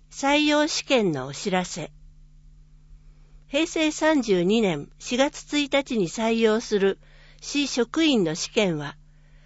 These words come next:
受験機会を拡大するため、前期試験六月と後期試験九月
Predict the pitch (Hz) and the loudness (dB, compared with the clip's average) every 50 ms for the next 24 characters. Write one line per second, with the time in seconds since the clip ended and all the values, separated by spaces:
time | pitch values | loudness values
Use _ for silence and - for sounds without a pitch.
0 | - - - - - 247 254 247 - 311 311 311 311 - - - - 302 269 233 | -20 -20 -20 -6 -2 -2 -2 0 0 0 0 0 0 -4 -6 -2 0 2 2 4
1 | 202 175 156 - 208 180 - 233 226 233 226 226 233 226 - 233 202 214 214 - | 2 0 0 -2 -6 -6 -4 -2 0 2 2 0 0 -2 -4 -4 -4 -2 -2 -2
2 | 196 185 180 175 180 - - - - - - - - - - - - - - - | -2 -2 -2 -2 -4 -6 -10 -20 -20 -20 -20 -20 -20 -20 -20 -20 -20 -20 -20 -20
3 | - - - 220 220 277 311 320 294 - - 170 160 - - - - - 196 165 | -20 -16 -10 -4 0 2 2 2 2 0 -2 -6 -8 -8 -8 -4 0 0 2 2
4 | 143 143 - - - - - - - - - 202 196 - 262 247 240 226 220 - | 0 -4 -12 -18 -20 -20 -20 -20 -12 -6 -4 -4 -2 0 0 0 0 0 -2 -2
5 | - 214 185 - - - - - - - - - - - - - 101 - - - | -2 -2 -2 -2 -4 -10 -20 -20 -20 -20 -20 -20 -20 -8 -4 -2 -2 -2 -2 -6
6 | - - - - - - 330 330 302 - - - 180 160 - - - - 196 170 | -16 -20 -20 -8 -2 0 0 0 0 -2 -4 -8 -10 -8 -8 -8 -4 -2 -2 -2
7 | 156 - - - - - - - 302 285 277 247 185 - - - - - | -2 -4 -10 -18 -20 -20 -10 -4 0 2 2 2 0 -2 -6 -14 -14 -14